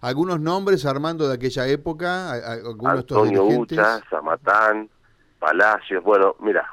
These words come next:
Speaker 2: justamente das en un punto. Lo que más nos preocupó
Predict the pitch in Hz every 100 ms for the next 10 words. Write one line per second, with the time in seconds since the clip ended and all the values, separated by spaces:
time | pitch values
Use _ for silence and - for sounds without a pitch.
0 | - 123 - 104 110 107 95 107 - 87
1 | 101 92 80 _ - 117 101 - 95 90
2 | _ _ _ _ _ _ _ - 92 -
3 | 120 139 110 - - - - - 123